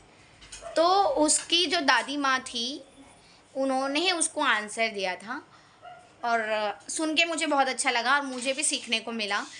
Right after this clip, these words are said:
तो मैंने सोचा आप लोगों के साथ भी वो share किया जाए,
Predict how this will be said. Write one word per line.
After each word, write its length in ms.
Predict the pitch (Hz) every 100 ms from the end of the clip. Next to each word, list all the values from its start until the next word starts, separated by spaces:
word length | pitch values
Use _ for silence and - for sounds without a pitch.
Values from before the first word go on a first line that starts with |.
| -
तो 60 | 262
मैंने 240 | 254 240
सोचा 260 | 247 247 269
आप 160 | 202 -
लोगों 200 | 208 208
के 120 | -
साथ 300 | 269 226 -
भी 100 | 214
वो 200 | 208 233
share 300 | 247 202 185
किया 280 | 175 175 175
जाए, 300 | 170 190 294